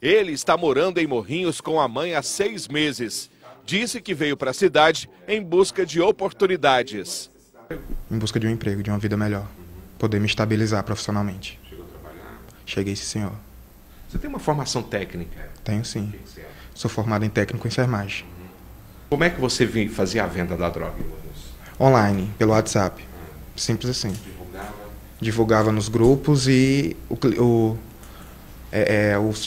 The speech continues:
Speaker 2: o cliente chegava até mim por lá.
Speaker 1: Lucas Nobre foi levado para o presídio de Morrinhos.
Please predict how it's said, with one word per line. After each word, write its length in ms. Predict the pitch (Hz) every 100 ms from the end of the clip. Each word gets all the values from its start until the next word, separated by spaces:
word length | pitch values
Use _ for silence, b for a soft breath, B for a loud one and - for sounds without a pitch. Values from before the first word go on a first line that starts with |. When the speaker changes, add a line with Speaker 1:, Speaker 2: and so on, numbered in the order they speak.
| -
Speaker 2:
o 60 | 113
cliente 380 | - 117 117 113
chegava 440 | 120 117 113 107
até 140 | 110 113
mim 200 | 104 98
por 160 | 107
lá. 180 | 95 - - - - - - - b b b
Speaker 1:
Lucas 560 | 123 208 262 - 156 -
Nobre 420 | 131 175 185 175
foi 160 | - 170
levado 500 | 165 131 143 156 127
para 160 | 135
o 20 | 139
presídio 540 | 156 135 156 165 151
de 100 | 151
Morrinhos. 800 | 180 139 131 160 131 87 -